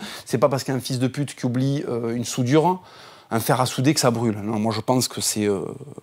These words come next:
un incendie criminel. Maintenant, l'avouer, ça serait pratiquement fabriquer une guerre civile parce que j'ai mon idée sur le type de personne qui a pu mettre le feu à Notre-Dame. Mais je vais pas partir en conjecture, c'est mon opinion personnelle.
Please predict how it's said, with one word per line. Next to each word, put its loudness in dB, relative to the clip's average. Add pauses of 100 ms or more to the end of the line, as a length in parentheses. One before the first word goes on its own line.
un -2
incendie -2
criminel. 2 (380)
Maintenant, 6
l'avouer, 8
ça 0
serait 0
pratiquement -2
fabriquer -2
une 0
guerre -4
civile -2
parce -2
que -4
j'ai 0
mon 2
idée 6
sur 0
le 2
type -6
de 0
personne -4
qui -6
a -8
pu -10
mettre -6
le -6
feu -8
à -4
Notre-Dame. -2 (680)
Mais -4
je -6
vais 0
pas 0
partir -6
en -6
conjecture, -4
c'est -6
mon 2
opinion -2
personnelle. -8